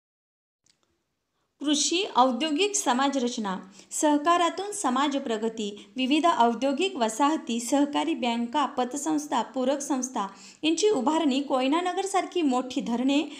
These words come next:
व छोटी गाव शेततळी योजना, जलसंधारण कामे, विभागीय विद्यापीठांची उभारणी, लेखकांना उत्तेजन आणि पुरस्कार योजना, साहित्य संस्कृती मंडळ निर्मिती,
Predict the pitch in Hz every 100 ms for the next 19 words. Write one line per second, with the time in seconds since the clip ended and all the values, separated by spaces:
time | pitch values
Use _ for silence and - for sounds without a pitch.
0 | - - 349 359 285 - 349 359 262 254
1 | 294 311 269 262 294 311 330 294 220 277
2 | 247 196 - - - 226 277 330 349 359
3 | 349 359 381 330 240 233 233 214 - -
4 | 240 247 302 294 370 320 208 294 285 311
5 | 330 359 392 320 233 262 254 233 - -
6 | - 247 247 277 302 320 330 349 269 269
7 | - 370 247 214 - - - 285 359 -
8 | 254 285 294 370 254 233 233 214 196 -
9 | - - 247 294 - 381 311 254 262 277
10 | 330 254 240 277 247 233 233 294 226 226
11 | -